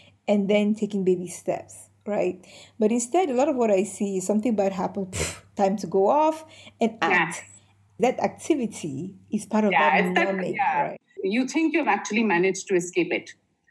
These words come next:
Speaker 2: or you've
Speaker 1: Yes.
Speaker 2: run away, where in reality, I think it literally is just a delay. You're just
Speaker 1: Yes.
Speaker 2: delaying it. That's all
Speaker 1: Yes.
Speaker 2: it is. It will eventually come back in,
Speaker 1: It'll come
Speaker 2: in,
Speaker 1: for
Speaker 2: in,
Speaker 1: you.
Speaker 2: in,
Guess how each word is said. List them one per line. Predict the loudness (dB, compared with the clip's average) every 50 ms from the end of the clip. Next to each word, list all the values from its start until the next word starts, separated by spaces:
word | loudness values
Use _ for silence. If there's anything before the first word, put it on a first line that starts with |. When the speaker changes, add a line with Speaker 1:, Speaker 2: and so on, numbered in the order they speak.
| -4 -2
Speaker 2:
or | 0 0
you've | 0 0 0 -2
Speaker 1:
Yes. | -2
Speaker 2:
run | -2 0 0 0
away, | 0 0 0 0 0 0 -2 -2
where | -4 -4 -2 -2 0 0 0
in | 0 0 0 0
reality, | 0 0 0 0 0 0 0 0 0 0 0 -2 -2 0 0 0 0 0 0
I | -2 -2
think | -2 -2 -2 0 0
it | 0 -2 -2 -2
literally | -2 -2 -2 -2 -2 -2 0 0 2 2 2 2
is | 2 2 0 -2 -4 -6
just | -10 -6 -2 0 2 2 0 -2 -4 -10 -18 -20 _ _ _ -2
a | -2 -2
delay. | -2 -2 -2 0 0 2 2 0 0 -2 -4 -6 -12 _ _ _ _ _ _ _ -20 -20 _ -4
You're | -2 0 0
just | 0 0 -2 -2
Speaker 1:
Yes. | -4 -4
Speaker 2:
delaying | -4 -2 0 0 0 0 0 0 -2 -2
it. | -4 -6 -8 -14 _ _ -4
That's | -2 -2 0 0
all | 0 0 2 2
Speaker 1:
Yes. | 2 2
Speaker 2:
it | 2
is. | 2 2 0 -2 -6 -2 -2
It | -2 -2 0 -2
will | -4 -2 0 0 0 0 -2 -2 0 0 0
eventually | 0 0 0 0 0 -2 -4 -6 -6 -4 -4 -4 -4 -4
come | -4 -4 -4 -4 -2
back | 0 0 2 2 0 -2 -4 -6
in, | -6 -6 -4 -4
Speaker 1:
It'll | -4 -4 -6 -6 -8 -10 -10
come | -6 -2
Speaker 2:
in, | 0 0 0 0 0 0
Speaker 1:
for | 0 0
Speaker 2:
in, | 0 0 0
Speaker 1:
you. | 0 -2 -4 -6 -10 -8 -6
Speaker 2:
in, | -4 -2 -2 -2 -4 -6